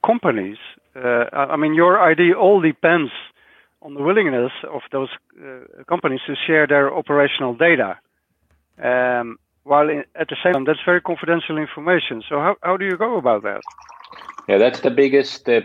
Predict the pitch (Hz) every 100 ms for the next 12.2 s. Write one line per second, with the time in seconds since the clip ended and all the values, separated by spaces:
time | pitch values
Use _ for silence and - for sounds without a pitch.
0 | - 120 113 104 - 107 98 95 92 95
1 | 107 104 - _ - 98 92 - 107 101
2 | 95 92 - 92 90 95 90 90 85 -
3 | 104 101 117 151 _ _ _ _ _ _
4 | _ _ _ _ _ _ _ - 120 127
5 | 120 - 123 120 107 104 104 90 101 98
6 | 90 87 92 90 98 113 120 98 - -
7 | 92 87 117 123 120 117 113 - - -
8 | 95 95 95 92 95 98 101 - 110 110
9 | 107 107 98 - 107 104 95 98 95 -
10 | 98 95 85 90 98 92 - 80 - _
11 | _ - - - - 190 98 - - -
12 | - -